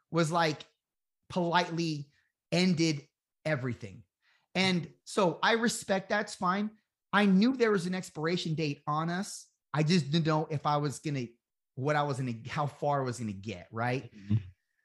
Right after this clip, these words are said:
Speaker 1: Um, but again, she's twenty-nine.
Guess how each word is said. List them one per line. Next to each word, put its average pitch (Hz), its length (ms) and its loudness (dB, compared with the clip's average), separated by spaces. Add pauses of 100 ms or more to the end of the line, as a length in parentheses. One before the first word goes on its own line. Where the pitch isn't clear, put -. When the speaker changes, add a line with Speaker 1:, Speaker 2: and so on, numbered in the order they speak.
(140)
Speaker 1:
Um, 156 460 2 (500)
but 196 200 4
again, 180 480 2 (240)
she's 185 260 -2
twenty-nine. 196 720 2